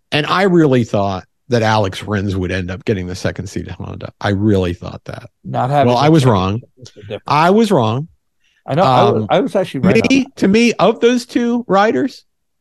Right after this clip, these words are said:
Speaker 1: I would have picked Alex Rins because Joan Mir's already pocketed a championship, right? Who do you think's gonna be hungrier? And I can tell you by the way he races,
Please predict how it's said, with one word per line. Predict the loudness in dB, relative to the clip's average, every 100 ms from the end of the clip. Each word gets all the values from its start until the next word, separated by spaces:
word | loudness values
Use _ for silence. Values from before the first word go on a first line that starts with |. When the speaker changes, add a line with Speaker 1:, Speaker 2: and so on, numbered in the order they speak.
| _ _ _ _ _ _
Speaker 1:
I | 0 2
would | 4 2
have | 0
picked | 0 0 -2 -18 -20 _ _ _ _ -2
Alex | 2 4 2 0
Rins | 0 2 2 0 -6 -12 _ _ _
because | 0 2 4 2 0 -6 _ _ _
Joan | 2 4 4 4
Mir's | 4 4 2 0
already | 2 2 0
pocketed | -2 -4 -4 -6
a | -2
championship, | 0 0 -2 -4 -8 -12 _ _
right? | 0 2 0 _ _ _ _ _ _ _ _ _ _ _
Who | -4 0
do | 2
you |
think's | 2 0 0
gonna | 0 2
be | 2
hungrier? | 0 -2 -2 0 -2 -4 -8 _ _ _ _ _ _ _ _ _ _ _ -2
And | 0
I | 0
can | 0 0
tell | 2 4
you | 4
by | 4 2
the | 2
way | 2
he | 2 2
races, | 2 0 -2 -6